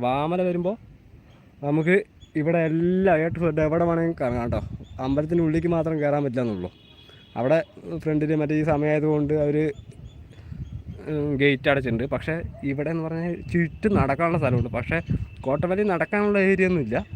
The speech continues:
ആ അമ്പലത്തിൻ്റെ ഉള്ളിൽ കയറിയിട്ട് അങ്ങനെ അപ്പുറത്ത് കൂടെ ഇറങ്ങിയിട്ട് കുറേയൊക്കെ കാണാൻ പറ്റും. പക്ഷേ ആ ഒന്നാം തീയതി മാത്രം അങ്ങോട്ട് പോകാൻ പറ്റുള്ളൂ. ഇതാണ് ഹനുമാൻ പാദം, കണ്ടോ, വാമല.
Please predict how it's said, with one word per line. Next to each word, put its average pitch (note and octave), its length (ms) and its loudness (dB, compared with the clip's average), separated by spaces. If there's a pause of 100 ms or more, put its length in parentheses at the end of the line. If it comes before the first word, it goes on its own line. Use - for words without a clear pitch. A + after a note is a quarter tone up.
(760)
ആ - 20 0 (140)
അമ്പലത്തിൻ്റെ F#3 440 2
ഉള്ളിൽ G3 200 2
കയറിയിട്ട് G3 320 0 (720)
അങ്ങനെ G3+ 340 4 (720)
അപ്പുറത്ത് F3+ 400 0
കൂടെ F3 240 4
ഇറങ്ങിയിട്ട് E3 320 0 (340)
കുറേയൊക്കെ D3+ 380 4
കാണാൻ C3 220 2
പറ്റും. A2+ 200 -2
പക്ഷേ C3 200 0
ആ - 20 2 (140)
ഒന്നാം D3+ 200 2
തീയതി D3+ 180 0 (100)
മാത്രം C#3 220 0
അങ്ങോട്ട് B2+ 280 -4
പോകാൻ A2+ 160 0
പറ്റുള്ളൂ. G2 260 -8
ഇതാണ് C3 260 0
ഹനുമാൻ C#3 320 0 (120)
പാദം, A#2+ 200 -2 (140)
കണ്ടോ, C3 220 -6 (640)
വാമല. A#2+ 300 2